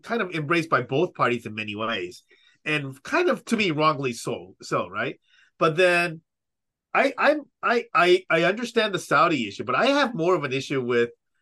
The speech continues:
the Chinese owning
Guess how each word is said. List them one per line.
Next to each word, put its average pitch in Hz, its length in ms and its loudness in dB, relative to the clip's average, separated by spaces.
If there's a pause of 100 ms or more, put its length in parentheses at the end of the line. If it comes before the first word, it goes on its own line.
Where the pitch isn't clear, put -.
(300)
the 127 120 -2
Chinese 147 1120 -4 (280)
owning 139 540 -2